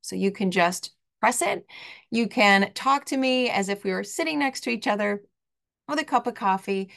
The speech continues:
and let me know what you'd wanna hear more about or what book or notebook recommendation you need for yourself. This is the kind of work I love to do, and I would love to hear from everyone.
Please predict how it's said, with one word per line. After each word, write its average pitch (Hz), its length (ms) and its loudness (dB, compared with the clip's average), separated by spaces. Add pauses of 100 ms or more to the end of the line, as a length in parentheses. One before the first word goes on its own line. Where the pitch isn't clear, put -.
(220)
and 202 180 -2
let 190 180 0
me 190 120 -2
know 180 420 -2
what 185 260 -4
you'd 196 140 -4
wanna 185 280 -4
hear 190 240 -6
more 175 260 -4
about 262 460 2 (420)
or 220 140 -4
what 226 320 -4 (100)
book 240 420 -2
or 214 160 -2
notebook 214 760 -4 (600)
recommendation 185 960 0 (260)
you 196 120 6
need 175 240 4
for - 140 -4
yourself. 165 680 -4 (440)
This 185 180 -4
is 208 80 -2
the 262 100 2
kind 277 280 2
of 262 100 2
work 277 300 4
I 233 220 4
love 247 260 2
to 247 120 -4
do, 233 340 2
and 208 200 -2
I 196 60 2
would 196 260 -4
love 196 500 2
to 196 100 -4
hear 180 200 -6
from 175 260 -8
everyone. - 520 -4